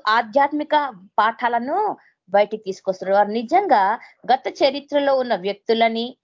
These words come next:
అతనికి తెలుసు కదా. అబ్రహాము నిజమైన చరిత్ర-, చారిత్రాత్మక, ఆ, ఆ విశ్వాస తండ్రి ఆయన.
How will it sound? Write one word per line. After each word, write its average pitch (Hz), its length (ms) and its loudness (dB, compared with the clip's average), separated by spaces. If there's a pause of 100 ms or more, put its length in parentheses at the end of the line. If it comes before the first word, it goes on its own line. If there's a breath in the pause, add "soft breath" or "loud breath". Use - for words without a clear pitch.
(240)
అతనికి 240 340 -4 (120)
తెలుసు 330 520 -4 (380)
కదా. 254 160 0 (240)
అబ్రహాము 285 580 -2
నిజమైన 262 600 -4 (140)
చరిత్ర-, 226 380 -2
చారిత్రాత్మక, 269 640 -2 (640 loud breath)
ఆ, 233 80 4 (480)
ఆ 220 40 2
విశ్వాస 285 520 -2
తండ్రి 254 440 0
ఆయన. 175 300 -2